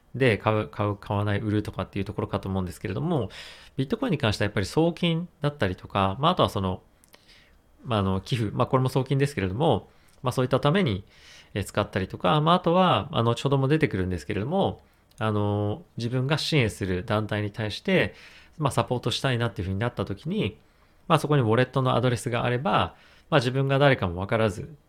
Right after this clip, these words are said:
と、ともですね、相手に例えばお金を送れる、この団体サポートしたいなとか、この国サポートしたいなみたいに、まあ、やっぱりできたりとかするっていうのも正直あると思うので、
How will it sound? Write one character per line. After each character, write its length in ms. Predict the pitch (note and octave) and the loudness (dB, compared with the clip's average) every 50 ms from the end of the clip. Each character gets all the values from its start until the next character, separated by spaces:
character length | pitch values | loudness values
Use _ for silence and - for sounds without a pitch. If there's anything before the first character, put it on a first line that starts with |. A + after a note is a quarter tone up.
| _ - | _ -12
と、 120 | - F3 | -10 -10
と 200 | - - - G#3+ | -10 -4 -2 -2
も 140 | G3+ C#3+ G2 | 0 0 -2
で 60 | F2 | -4
す 100 | E2+ - - | -6 -6 -4
ね、 80 | A2+ | -2
相 180 | G#2+ A2 A#2 A2 | 0 0 0 0
手 100 | - A2+ | 0 0
に 160 | G2+ F#2 - - | -2 -2 -4 -4
例 80 | - G#2 | -4 -2
え 20 | G#2 | 0
ば 80 | F#2+ | 0
お 60 | F#2 - | -2 0
金 200 | - G2+ G2 G2 | 0 2 2 2
を 80 | F#2+ | 2
送 160 | F#2+ - - | 0 0 -2
れ 80 | F#2+ G2 | -2 -2
る、 80 | G2 - | -2 -2
こ 160 | - - B2 | -2 -2 0
の 120 | A#2+ A#2 | 0 2
団 200 | G#2+ A#2+ B2 B2 | 2 2 2 2
体 180 | - A#2+ A#2 A2 | 2 0 0 0
サ 120 | - B2+ | -2 -4
ポ 140 | - - B2+ | -2 -2 -2
ー 20 | |
ト 120 | - - F#2 | -2 -2 -6
し 80 | - | -4
た 140 | - A2 G2+ | -2 -2 -2
い 40 | G2+ | 0
な 120 | G#2 G#2 | -2 -2
と 80 | F#2+ - | -4 -6
か、 100 | - - | -8 -8
こ 120 | - - | -6 -2
の 100 | B2 C3 | -2 -2
国 180 | B2 C3+ C3 B2+ | 0 0 -2 -2
サ 120 | - C3+ | -2 -2
ポ 120 | - - B2+ | -2 -2 -2
ー 20 | |
ト 80 | G#2+ G2 | 0 0
し 100 | - - | -2 -2
た 100 | - A2 | -4 -4
い 60 | A2 | -2
な 80 | B2+ D3 | -2 -2
み 100 | F3 D#3+ | -2 0
た 100 | A#2+ G2+ | 2 2
い 60 | G2 | 0
に、 80 | F#2+ | 0
ま 60 | - - - - - - - - - - | -4 -8 -16 -20 -20 -20 -20 -14 -2 0
あ、 60 | F3+ | 0
や 40 | E3 | 2
っ 40 | |
ぱ 80 | - F3+ | 4 4
り 80 | C#3+ A#2+ | 4 4
で 100 | D3 C#3 | 2 2
き 40 | |
た 100 | - A2+ | 4 2
り 80 | G2 F#2 | 2 2
と 100 | - - | 0 -6
か 100 | - F#2+ | -12 -10
す 120 | - - | -6 -4
る 120 | G#2 G#2 G2 | -2 -2 -2
っ 20 | G2 | -4
て 180 | - - - | -6 -6 -4
い 40 | G#2+ | -4
う 40 | G2+ | -4
の 60 | F#2 | -4
も 80 | F#2+ F#2 | -6 -6
正 160 | - B2 A#2 | -4 -2 -2
直 320 | A2+ A2+ - - C#3+ F3 D#3+ | -2 -4 -8 -10 -10 -2 0
あ 100 | B2+ A2+ | 2 2
る 80 | G#2+ | 2
と 120 | - G#2 - | -2 -6 -6
思 280 | - G#2 G2+ G#2 G2+ | -4 -2 0 0 0
う 40 | F#2 | 0
の 100 | F#2 F2+ | 0 0
で、 280 | F2+ A2+ A2+ G2+ F#2 | 0 2 2 2 0